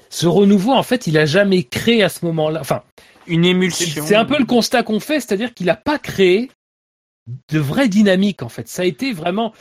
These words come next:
Speaker 1: ils ont, ils ont, ils ont, comment dire, été très performants. Ils ont réussi, en fait, à produire une voiture suffisamment performante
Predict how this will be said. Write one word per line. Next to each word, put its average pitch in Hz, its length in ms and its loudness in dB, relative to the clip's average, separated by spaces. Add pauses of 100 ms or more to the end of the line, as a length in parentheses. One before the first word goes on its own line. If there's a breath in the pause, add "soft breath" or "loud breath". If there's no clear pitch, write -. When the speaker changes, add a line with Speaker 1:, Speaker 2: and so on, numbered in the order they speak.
(140 loud breath)
Speaker 1:
ils 156 180 -2
ont, 220 140 0
ils 202 180 -2
ont, 196 120 -4 (300)
ils - 160 -8
ont, 139 600 -8 (100)
comment 147 180 -8
dire, 143 160 -6
été 147 160 -4
très - 220 -4
performants. 190 640 0
Ils 135 160 -2
ont 139 180 0
réussi, 220 580 2
en 135 100 0
fait, - 360 -6 (380 loud breath)
à 143 100 -2
produire 208 440 0
une 165 100 -2
voiture 160 340 -8
suffisamment 202 640 -4
performante 160 640 -4